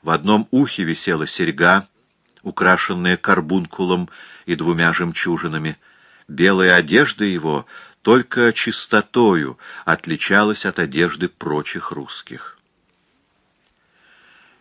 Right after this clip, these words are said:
Из сличения наших летописных известий с известиями византийцев оказывается одно, что Святослав потерпел неудачу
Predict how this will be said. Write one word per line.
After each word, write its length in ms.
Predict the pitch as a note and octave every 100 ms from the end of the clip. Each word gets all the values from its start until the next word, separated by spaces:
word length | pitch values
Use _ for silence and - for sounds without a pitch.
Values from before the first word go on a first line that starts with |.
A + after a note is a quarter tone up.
| -
Из 200 | A2+ B2
сличения 720 | - A#2 C3 - D#3+ D3 C3+
наших 540 | B2 D3 C3+ - - F#2
летописных 760 | F2 F#2+ F2 F#2+ - F2 D#2
известий 680 | E2 D2+ F2 E2 - E2 C#2+ - - -
с 100 | -
известиями 800 | F2+ F2+ F#2 F#2 - F#2 F2 F2
византийцев 960 | E2+ E2+ F2+ F2 B2+ C#3+ - F#2+ - - - - -
оказывается 840 | - F#2+ B2+ C3 B2+ B2+ A#2+ - G#2
одно, 360 | F#2 A2 C#3
что 260 | A2 - E2
Святослав 760 | - F2 F2 F2+ - A2+ B2+ -
потерпел 560 | A2 G#2 F2+ - A#2
неудачу 760 | G#2 F#2+ F2+ E2 C#3 - - -